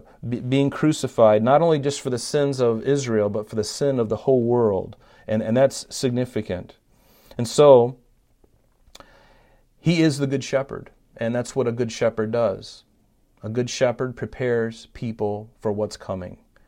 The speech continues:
and that's who Jesus is. He's a good shepherd. Is he your shepherd? He's my shepherd, and I'm so thankful that he leads me in and out of pasture. He, he, he leads me down in those, in those green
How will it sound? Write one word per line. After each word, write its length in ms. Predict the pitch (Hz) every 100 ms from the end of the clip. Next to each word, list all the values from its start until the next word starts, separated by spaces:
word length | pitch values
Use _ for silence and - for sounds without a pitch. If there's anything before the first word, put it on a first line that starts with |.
| _ _ _ _
and 300 | 107 104 104
that's 180 | 113 113
who 140 | 123
Jesus 440 | 113 110 107 104 -
is. 380 | 95 95 - - _ _ _ _ _ -
He's 140 | 104
a 40 |
good 180 | 107 110
shepherd. 460 | - 104 101 98 101
Is 100 | 104
he 80 | 120
your 240 | 127 123
shepherd? 540 | - 127 127 135 143 - _ _ _ _ _ _ _ _ _ _
He's 220 | 131 120
my 160 | 127 143
shepherd, 520 | - 117 113 117 120 _ _ - _ _ _ -
and 120 | 117
I'm 100 | 113
so 220 | 113 131
thankful 520 | 120 135 131 139 113 107
that 180 | 110 -
he 180 | 123
leads 380 | 123 127 127 113
me 160 | 120 123
in 220 | 123 127
and 120 | 120
out 180 | 117 120
of 140 | 110
pasture. 600 | - 120 120 - 127 123
He, 200 | 127 113
he, 200 | 110 120
he 140 | - 117
leads 300 | 127 135 127
me 120 | 123
down 440 | 117 120 120 123 123 - -
in 140 | 113
those, 260 | 113 110 -
in 160 | 117
those 180 | 110 107
green 560 | 110 120 127 127 123